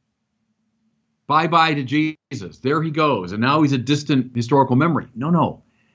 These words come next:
He went, if I can put it this way, to a place of command. Think now, this is a little bit outdated given our military technology, but think back in, like, the nineteenth century during the Civil War or the Napoleonic Wars.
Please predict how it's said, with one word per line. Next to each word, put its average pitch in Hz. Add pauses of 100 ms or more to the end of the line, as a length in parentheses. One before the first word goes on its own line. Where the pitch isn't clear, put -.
(220)
He 170
went, 180
if 123
I 135
can 127
put 135
it -
this 107
way, 87 (1200)
to 175
a 135
place 180 (100)
of 131
command. 104 (1300)
Think 262
now, 151 (140)
this 175
is -
a 151
little 139
bit 120
outdated 110
given 110
our 98
military 107
technology, 95
but 107 (280)
think 247
back 156
in, 123
like, 110
the 110
nineteenth 101
century 95 (100)
during 101
the 90
Civil 107
War 80
or 90
the 92
Napoleonic 98
Wars. 82